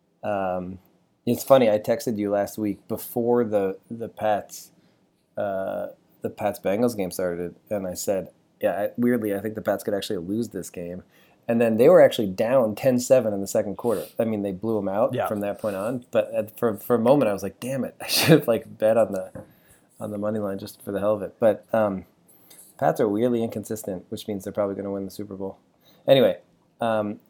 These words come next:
Speaker 1: I think these teams are pretty even, but I feel like you, the Pats are just gonna get a couple extra points 'cause they're the Pats. So I have the Pats by six.
Speaker 2: Okay. I also went Pats by six for a lot of the same reasons.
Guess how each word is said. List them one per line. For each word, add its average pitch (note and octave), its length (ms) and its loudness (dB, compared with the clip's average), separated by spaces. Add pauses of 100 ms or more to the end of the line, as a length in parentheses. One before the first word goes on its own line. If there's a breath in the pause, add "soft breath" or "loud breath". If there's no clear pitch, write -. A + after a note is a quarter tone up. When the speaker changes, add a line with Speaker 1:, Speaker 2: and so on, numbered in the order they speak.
Speaker 1:
I C3+ 100 4
think G#3+ 180 4
these E3 120 2
teams D#3+ 160 2
are C#3+ 60 4
pretty C#3 260 2
even, A#2+ 280 2
but A#2 220 2
I - 80 -2
feel A#2 220 0
like A2+ 220 2
you, A2 120 -4
the A2 140 -10
Pats G#2 300 0
are A2 60 -6
just F#2+ 120 -8
gonna G2+ 140 -4
get G2+ 100 0
a G2 60 -4
couple G#2+ 220 -4
extra - 180 -8
points G#2 260 -6
'cause G#2 120 -12
they're F#2+ 100 -4
the E2+ 80 -8
Pats. - 440 -6 (420 soft breath)
So - 120 -2
I - 20 6
have G#2 80 4
the G#2+ 80 -4
Pats G#2 200 0
by - 140 -4
six. - 400 -10 (1000 soft breath)
Speaker 2:
Okay. C#3+ 280 0
I A#2+ 200 -2
also C3 480 8
went G#2+ 220 0
Pats G#2+ 260 0
by A2 120 0
six - 520 -6
for G2 140 -4
a G2+ 80 0
lot G#2+ 100 2
of G2+ 60 -2
the G#2+ 60 -8
same A#2 220 -6
reasons. C#3 760 -8